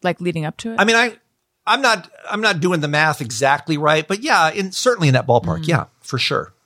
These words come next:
Speaker 2: And who knows? Maybe, you know, maybe that was some sort of a, some sort of a milestone.
Speaker 1: Yeah.
Speaker 2: You know? Isn't it funny, by the way, when you're a whippersnapper,
Speaker 1: <laughs>
Speaker 2: you think sixty-year-olds are one foot in the grave, man. Like, "Can you imagine being sixty? That's my grandfather. What, are you kidding me?"
Speaker 1: <laughs>
Speaker 2: And then you get to be sixty, you go,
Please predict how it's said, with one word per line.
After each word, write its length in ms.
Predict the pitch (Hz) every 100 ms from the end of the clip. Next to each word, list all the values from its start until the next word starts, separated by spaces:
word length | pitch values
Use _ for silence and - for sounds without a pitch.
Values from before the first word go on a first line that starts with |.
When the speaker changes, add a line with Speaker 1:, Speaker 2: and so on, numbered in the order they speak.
| -
Speaker 2:
And 120 | 233
who 120 | 220
knows? 240 | 370 294 127
Maybe, 240 | 170 196
you 240 | 196 - 175
know, 80 |
maybe 220 | 175 170 170
that 160 | 175
was 80 | -
some 160 | 185 180
sort 220 | - 196
of 80 | 185
a, 320 | 185 185 170 -
some 160 | - 170
sort 120 | 175
of 60 | 180
a 40 |
milestone. 600 | 170 175 - - 104 95
Speaker 1:
Yeah. 260 | 175 175 170
Speaker 2:
You 60 |
know? 80 | 143 -
Isn't 240 | 202 269
it 80 | 349
funny, 260 | - 185 160
by 180 | 123 117
the 80 | 117
way, 140 | 123
when 160 | 117 110
you're 340 | 117 113 117 _ _ _ _ _ _ _
a 40 | 104
whippersnapper, 600 | 147 147 - 101 - - - - - - - - -
Speaker 1:
<laughs> 120 | 208 - 107 87 _
Speaker 2:
you 240 | 127 175
think 300 | 233 262 254
sixty-year-olds 1000 | - - 233 - 208 175 156 139 131 - -
are 280 | 143 123 -
one 260 | 120 175
foot 220 | 208 202 214
in 40 |
the 60 | 175
grave, 340 | 170 165 120
man. 200 | 123 123
Like, 180 | 123 123
"Can 140 | 185
you 160 | 370 311
imagine 600 | 156 185 254 277 247 262
being 240 | 175 131
sixty? 640 | 123 - - 311 - 262
That's 280 | 311 220 214
my 140 | 180 156
grandfather. 840 | 113 170 294 233 135 127 110 98
What, 220 | 92 202
are 20 | 320
you 100 | 117
kidding 320 | - 208 277
me?" 160 | 330 349
Speaker 1:
<laughs> 240 | 269 240
Speaker 2:
And 160 | 254 202
then 100 | 247
you 100 | 214
get 100 | 202
to 60 | 262
be 80 | 240
sixty, 340 | - 233 208
you 120 | 202
go, 200 | 190 190